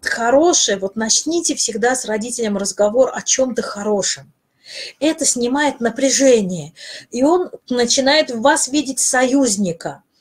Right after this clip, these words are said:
Вместо того, чтобы сопротивляться, он видит союзника и начинает, и готов с вами к конструктивному диалогу. Дальше я сказала:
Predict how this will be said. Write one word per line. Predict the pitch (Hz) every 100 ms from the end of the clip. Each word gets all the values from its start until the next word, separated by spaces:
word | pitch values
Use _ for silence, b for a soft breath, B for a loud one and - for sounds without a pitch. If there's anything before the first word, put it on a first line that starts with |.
| _ -
Вместо | 202 240 294 294 -
того, | 247 262
чтобы | - 233
сопротивляться, | 240 277 269 254 311 339 330 -
он | 269
видит | 302 330 302
союзника | - 277 277 302 233 196 -
и | 214
начинает, | 240 - 320 330 320 B B
и | 269
готов | 220 202 294 294 349 370 - B B
с | 226 - - -
вами | 226 285 330 330 294
к | 277 -
конструктивному | 277 277 - 294 - - 302 285 233 208 190
диалогу. | 208 208 214 214 196 165 - - _ _ _ _ _ _ _ _ _ _ B B B
Дальше | 185 190 240 269 269
я | 240
сказала: | - 240 226 196 190